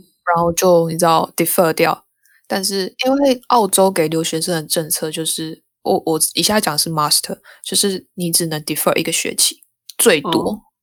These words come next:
Speaker 1: 因为不可抗力因素，你最多只能 defer 一个学期。但是我不知道这个情况是不是因为covid有改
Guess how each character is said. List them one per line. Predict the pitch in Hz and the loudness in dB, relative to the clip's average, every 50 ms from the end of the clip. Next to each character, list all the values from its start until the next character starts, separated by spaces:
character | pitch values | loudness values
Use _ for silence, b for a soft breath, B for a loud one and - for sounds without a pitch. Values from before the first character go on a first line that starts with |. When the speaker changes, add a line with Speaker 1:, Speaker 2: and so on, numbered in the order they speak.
| _ _ _ _ _ _ | _ _ _ _ _ _
Speaker 1:
因 | - 202 208 | -2 0 0
为 | 208 | 4
不 | 208 233 | 4 4
可 | - - 151 | 2 2 0
抗 | - 185 175 170 | 0 0 -2 -2
力 | 175 175 | -2 -2
因 | 170 165 | -2 -4
素， | - 175 160 | -2 -4 -4
你 | 151 | -4
最 | - - 170 165 | 0 0 0 0
多 | 165 160 160 | 0 -2 -2
只 | 156 - | -2 -4
能 | 165 160 | -8 -8
defer | - - - - - | -10 -10 -6 -4 -4
一 | - | -4
个 | - - | -2 -4
学 | - - - - | -4 -4 -2 -2
期。 | - - - 269 262 _ _ b b b b b b b b b | 0 -2 -2 -2 -8 _ _ b b b b b b b b b
但 | b 262 269 | b 2 4
是 | 269 | 6
我 | 277 214 | 4 4
不 | 180 - | 4 4
知 | - 202 | 4 4
道 | 196 190 | 4 4
这 | 190 196 | 2 2
个 | 185 185 | 0 2
情 | 175 - - 160 | 0 0 -2 -2
况 | 160 180 180 180 | -2 -4 -4 -4
是 | - | -4
不 | 202 | -6
是 | - 180 | -6 -6
因 | 175 180 | -4 -6
为 | 185 | -6
covid | 185 - - 165 165 170 160 143 147 | -6 -2 -2 -2 0 0 -2 -4 -2
有 | 151 143 139 156 | -2 -2 -2 -2
改 | - - 156 - - | -4 -4 -4 -4 -4